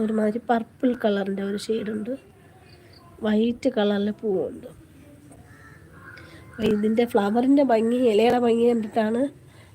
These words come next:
ഇത് എനിക്ക് എൻ്റെ കൂട്ടുകാരി പറഞ്ഞായിരുന്നു, ഇത് ഒരു പന്നൽ ചെടി പോലെയാണ് എന്ന് പറഞ്ഞു. പക്ഷേ ആ ചന്തം കണ്ട പണി കളയാൻ തോന്നില്ല. ഇതെൻ്റെ ഒരു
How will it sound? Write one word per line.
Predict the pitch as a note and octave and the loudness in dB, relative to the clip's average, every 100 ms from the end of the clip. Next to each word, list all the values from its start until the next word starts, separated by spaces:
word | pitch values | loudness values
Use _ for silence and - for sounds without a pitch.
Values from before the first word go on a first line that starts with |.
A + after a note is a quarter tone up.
| - | 0
ഇത് | C4 B3 | 6 6
എനിക്ക് | B3+ C#4 | 6 2
എൻ്റെ | C4 C4+ | 4 2
കൂട്ടുകാരി | C4+ C4+ D4+ C#4 C4 B3 | 0 0 4 4 4 2
പറഞ്ഞായിരുന്നു, | G3+ G#3+ G#3 G3+ A#3+ | 2 0 -2 -2 0
ഇത് | C4+ C4+ - - - - - - - - C4+ | 0 0 -4 -18 -20 -20 -20 -20 -20 -8 -2
ഒരു | B3 - | -2 0
പന്നൽ | A3+ A3+ B3+ C4 B3+ | 0 2 2 2 2
ചെടി | A#3 A3+ | 0 2
പോലെയാണ് | G#3+ A3 G#3 G3+ G#3 A#3+ | 2 0 -2 -4 -6 -6
എന്ന് | G3 F#3+ | -6 -10
പറഞ്ഞു. | - A3 - - - - - - - - - - - | -12 -16 -20 -20 -20 -20 -20 -20 -20 -20 -20 -20 -20
പക്ഷേ | - G3+ | -12 -10
ആ | A3+ A3+ | -8 -6
ചന്തം | G#3+ A3 A#3 | -4 -4 -4
കണ്ട | A#3+ B3 B3+ | -6 -6 -6
പണി | B3 B3 B3+ | -6 -6 -6
കളയാൻ | G#3+ A3 A#3 | -4 -4 -6
തോന്നില്ല. | A3 G#3+ G3+ - - - - - - - - - - - - - - - - - - - - - - - - - - C#3+ C4 - - - - - - - - A5+ - C6+ - - - - - - - - - - - - | -6 -8 -10 -14 -18 -20 -20 -20 -20 -20 -20 -20 -20 -20 -20 -20 -20 -20 -20 -20 -20 -20 -20 -20 -20 -20 -20 -20 -20 -20 -20 -20 -20 -20 -20 -20 -20 -20 -20 -20 -20 -20 -20 -20 -20 -20 -20 -20 -20 -20 -20 -20 -20 -4
ഇതെൻ്റെ | B3 | 0
ഒരു | B3 | 2